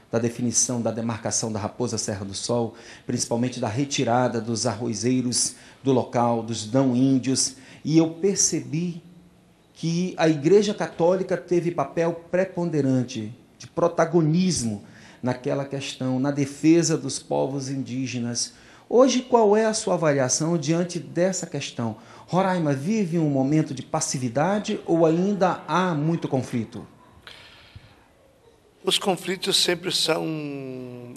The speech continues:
Speaker 2: renovados, mas a questão da Raposa Serra do Sol trouxe a paz, trouxe a tranquilidade,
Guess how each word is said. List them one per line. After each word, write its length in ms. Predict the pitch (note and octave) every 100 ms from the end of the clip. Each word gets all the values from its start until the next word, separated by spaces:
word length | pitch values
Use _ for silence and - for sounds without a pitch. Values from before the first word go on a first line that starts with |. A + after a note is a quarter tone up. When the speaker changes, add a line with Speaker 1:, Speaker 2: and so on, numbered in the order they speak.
| -
Speaker 2:
renovados, 920 | F3+ G#3 F3 C#3 C3 - - - - _ _ - - _
mas 380 | D#3+ D3 D3+ C#3+
a 80 | E3+
questão 420 | E3+ E3 - F#3
da 120 | E3
Raposa 440 | C3 C#3 - D3 C3+
Serra 280 | - C3+ A2+
do 120 | B2
Sol 320 | - D#3 D#3
trouxe 520 | D3+ E3 F3 D#3+ -
a 60 | B2
paz, 580 | - C#3 C3 A#2+ - -
trouxe 300 | E3 D#3+ D3
a 20 |
tranquilidade, 960 | C#3 C#3+ C#3+ C#3+ B2 C3 C#3+ C3+ A#2+